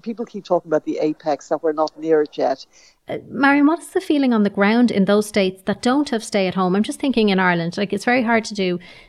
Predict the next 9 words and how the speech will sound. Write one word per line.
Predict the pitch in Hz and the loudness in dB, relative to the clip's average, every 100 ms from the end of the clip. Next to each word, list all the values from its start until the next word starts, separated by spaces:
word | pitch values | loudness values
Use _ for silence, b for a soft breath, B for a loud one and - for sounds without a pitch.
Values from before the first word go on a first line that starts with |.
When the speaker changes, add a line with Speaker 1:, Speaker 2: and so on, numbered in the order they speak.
| B | B
Speaker 2:
um, | 196 175 165 - - _ - _ | -2 0 0 -4 -8 _ -20 _
quantitative, | - 202 190 180 170 165 - - | 0 0 0 -4 -4 -4 -6 -8
uh, | 202 175 175 - | -4 -2 -2 -2
comparisons, | - 196 185 180 185 | -2 0 2 0 -4
but | - 208 | -2 -2
you | 214 | -2
can | - | -4
do | 311 247 | -2 -4
qu-, | 214 | -4